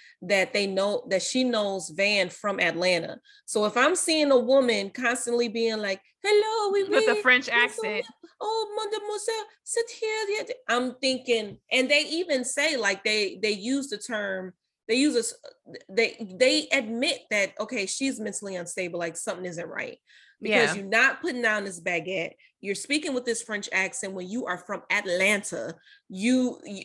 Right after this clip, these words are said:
Speaker 1: and we're all over the place. You just, you just hurt a man. You just hurt somebody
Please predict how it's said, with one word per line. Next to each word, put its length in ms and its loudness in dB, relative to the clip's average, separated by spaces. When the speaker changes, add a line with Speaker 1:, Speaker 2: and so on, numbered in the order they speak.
Speaker 1:
and 240 2
we're 300 6
all 300 4
over 240 2
the 80 -8
place. 420 -12
You 100 -8
just, 360 -4
you 100 -2
just 160 -6
hurt 300 4
a 40 2
man. 440 0
You 100 -4
just 160 -2
hurt 260 4
somebody 640 -2